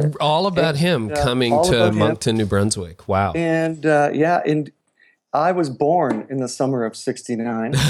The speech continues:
Speaker 2: <laughs> So think
Speaker 1: And
Speaker 2: about that. Okay, he started
Speaker 1: Yeah.
Speaker 2: ministry the summer you were born.
Speaker 1: Exactly.
Speaker 2: In this
Speaker 1: Yeah.
Speaker 2: church that you now took over for him.
Speaker 1: Right. Yeah.
Speaker 2: Okay, that's fascinating.
Speaker 1: So the man is a legend in the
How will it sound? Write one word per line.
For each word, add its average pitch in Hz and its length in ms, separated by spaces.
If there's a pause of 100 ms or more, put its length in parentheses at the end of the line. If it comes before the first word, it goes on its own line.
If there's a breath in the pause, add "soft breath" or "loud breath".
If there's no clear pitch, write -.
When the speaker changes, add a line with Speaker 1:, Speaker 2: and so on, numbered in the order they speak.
(120)
Speaker 2:
<laughs> 175 360 (1200 loud breath)
So - 160
think 151 240
Speaker 1:
And 151 100
Speaker 2:
about 123 160
that. 98 220
Okay, 101 240
he 160 160
started 170 500
Speaker 1:
Yeah. 117 80
Speaker 2:
ministry 98 680 (420 soft breath)
the 113 120
summer 107 320
you 98 160
were 90 100
born. 85 340 (420)
Speaker 1:
Exactly. - 720
Speaker 2:
In 113 160
this 120 140
Speaker 1:
Yeah. - 60
Speaker 2:
church 127 440
that 110 160
you 117 160
now 110 220
took 101 280
over 98 540 (400)
for - 300
him. 123 60
Speaker 1:
Right. 117 200 (420)
Yeah. 123 100 (100)
Speaker 2:
Okay, 101 160
that's 101 200
fascinating. 85 640 (360)
Speaker 1:
So 147 340
the 131 180
man 147 320
is 175 100
a 180 60
legend 156 380
in 156 80
the 139 300